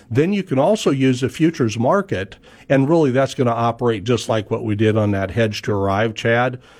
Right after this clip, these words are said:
Instead of selling your bushels to your local grain buyer and setting the futures price there, you'll sell a contract on the Chicago Board of Trade,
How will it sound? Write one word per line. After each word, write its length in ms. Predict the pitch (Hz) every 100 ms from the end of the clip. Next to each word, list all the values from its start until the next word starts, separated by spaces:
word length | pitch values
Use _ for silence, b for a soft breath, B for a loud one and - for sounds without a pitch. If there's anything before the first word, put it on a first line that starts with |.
| B
Instead 420 | 104 101 - 120
of 200 | 120 107
selling 580 | - 127 123 131 127 127 B B 117
your 100 | 110
bushels 540 | 117 127 - 123 107
to 120 | -
your 120 | 113 107
local 340 | 120 120 113
grain 420 | 104 110 127 139
buyer 460 | 131 131 139 151 147
and 140 | -
setting 300 | - 123 110
the 60 | 104
futures 420 | - 120 131 117
price 400 | - 117 110 -
there, 400 | 117 120 170 185 B B B
you'll 160 | 120 104
sell 320 | - 123 113
a 40 |
contract 720 | 92 120 120 123 123 117 117
on 140 | 113 107
the 60 |
Chicago 520 | - 104 120 107 110 107
Board 240 | 107 104
of 60 | 98
Trade, 500 | 127 127 143 160